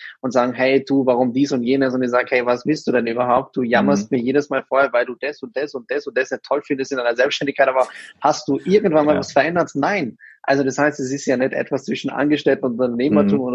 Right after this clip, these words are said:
Speaker 1: Unternehmertum sind ja die und, nee, ist es nicht. Es ist einfach
Speaker 2: Ja.
Speaker 1: nur, ähm, ein Ding. Aber ja, dann kam der Break, zu dem du eigentlich ja kommen wolltest. Das
Speaker 2: Ja.
Speaker 1: heißt, ich hab viel gearbeitet und wurde dann von meinem eigenen Vater damals bewusstlos im Auto vorgefunden.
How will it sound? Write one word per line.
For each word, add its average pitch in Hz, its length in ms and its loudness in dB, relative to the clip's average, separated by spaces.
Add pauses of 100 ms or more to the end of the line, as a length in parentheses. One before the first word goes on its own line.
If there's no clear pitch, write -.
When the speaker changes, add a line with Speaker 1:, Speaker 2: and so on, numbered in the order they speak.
Speaker 1:
Unternehmertum 139 500 0
sind 131 220 0
ja 123 80 4
die 131 320 -2
und, 127 280 -2 (440)
nee, 127 360 2
ist 165 140 0
es - 160 -6
nicht. 104 140 -4
Es 110 100 0
ist 117 60 0
einfach 131 340 0
Speaker 2:
Ja. 135 60 0
Speaker 1:
nur, 135 160 4 (180)
ähm, 120 380 2
ein 120 180 -4
Ding. 135 260 2 (320)
Aber 151 220 4
ja, 139 320 2
dann 143 160 -4
kam 139 200 -4
der 135 80 2
Break, 143 340 0
zu 127 100 -10
dem 127 220 -2
du 127 80 -2
eigentlich 127 340 -2
ja 117 140 -2
kommen 120 340 -4
wolltest. 117 380 -2
Das 131 100 -10
Speaker 2:
Ja. 127 60 0 (100)
Speaker 1:
heißt, - 200 -4
ich 123 100 -4
hab 120 180 -2
viel 135 100 0
gearbeitet 131 640 2 (380)
und 123 360 -4
wurde 131 320 4 (100)
dann 123 200 2
von 131 140 -2
meinem 120 160 0
eigenen 123 360 -2
Vater 120 300 0
damals 117 340 0
bewusstlos 123 440 -2
im 113 100 -2
Auto 120 280 0
vorgefunden. 135 680 0